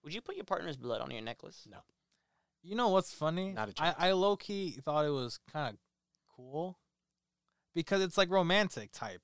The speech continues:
Speaker 1: Mm,
Speaker 3: low-key.
Speaker 1: how is that romantic?
Speaker 3: No, 'cause, like, like, if you think about it poetically, it is low-key rom-, but then after a while, it's just like,
Speaker 1: Mm.
Speaker 3: it's, nah, it's kinda weird.
Speaker 1: Hold my, h-, I'll hold her
Speaker 2: I think
Speaker 1: hand.
Speaker 2: from the jump
Speaker 1: That's
Speaker 2: is
Speaker 1: romantic.
Speaker 2: weird.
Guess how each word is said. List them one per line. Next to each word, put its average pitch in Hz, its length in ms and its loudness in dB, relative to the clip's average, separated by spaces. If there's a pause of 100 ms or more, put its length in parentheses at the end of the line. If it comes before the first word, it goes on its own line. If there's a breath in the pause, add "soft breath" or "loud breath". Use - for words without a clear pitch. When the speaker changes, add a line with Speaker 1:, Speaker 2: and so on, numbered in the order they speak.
Speaker 1:
Mm, 151 60 -14
Speaker 3:
low-key. 135 500 -2
Speaker 1:
how 160 280 4
is 214 80 -6
that 208 140 2
romantic? 156 680 -4
Speaker 3:
No, 226 300 8
'cause, 165 200 0
like, 180 360 2
like, 165 160 -4 (200)
if 170 140 -4
you 185 120 0
think 202 180 0
about 180 200 6
it 147 80 -2
poetically, 139 540 2
it 123 140 -2
is 139 240 0
low-key 143 280 2
rom-, 139 220 -2
but 147 240 2
then 165 240 4
after 156 320 2
a - 20 2
while, 139 220 8
it's 131 100 2
just 123 140 -2
like, 143 240 4
Speaker 1:
Mm. - 60 -12
Speaker 3:
it's, - 120 -12 (360)
nah, 277 240 -4
it's - 80 -4
kinda 285 220 -2
weird. 107 320 -4
Speaker 1:
Hold 165 260 0
my, 185 140 6
h-, - 300 -10
I'll 160 180 8
hold 160 340 -4
her 139 140 -4
Speaker 2:
I 151 100 12
think - 60 10 (120)
Speaker 1:
hand. - 40 2
Speaker 2:
from 139 180 10
the 110 100 2
jump 123 440 8
Speaker 1:
That's 131 160 0
Speaker 2:
is - 60 -8
Speaker 1:
romantic. 117 320 -4
Speaker 2:
weird. 107 360 -4